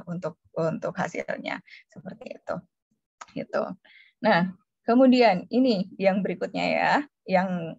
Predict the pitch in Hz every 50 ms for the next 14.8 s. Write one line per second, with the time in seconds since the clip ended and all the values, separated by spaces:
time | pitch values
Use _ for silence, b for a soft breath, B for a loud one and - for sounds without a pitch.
0 | _ _ - 185 185 175 175 185 185 180 165 165 160 160 175 185 180 196 233 254
1 | 240 226 - - 185 170 185 185 180 175 175 175 165 175 180 170 170 170 175 180
2 | 185 - 165 170 170 175 170 185 247 302 294 _ _ _ _ _ _ - 185 160
3 | 165 165 175 208 226 202 190 196 254 294 269 - _ _ - 190 180 165 165 165
4 | - 185 185 156 147 143 - 113 - - _ _ - 170 160 175 196 226 262 277
5 | 269 B B B B B _ _ - 190 185 185 - 240 262 285 294 311 330 -
6 | - _ _ _ _ _ 220 202 190 185 214 233 262 262 254 233 214 208 202 196
7 | 190 190 202 233 247 - - 208 214 185 208 220 220 - - 185 185 185 185 -
8 | - - 165 156 160 - - 185 180 175 185 - - 190 190 196 - 185 175 -
9 | 180 180 233 240 233 180 180 220 220 214 196 185 - 214 240 - - - b b
10 | b b b b _ _ _ - - 185 190 180 180 185 185 - 233 254 285 285
11 | 285 285 277 254 - 233 226 220 214 220 - 202 185 180 185 196 175 185 233 269
12 | - - 226 202 196 220 240 226 233 226 - 254 254 - 247 240 240 240 269 269
13 | 262 240 214 202 185 180 175 - 185 190 185 - - 185 185 190 - 202 202 190
14 | 196 190 202 220 240 - - - - 175 170 160 156 156 156 156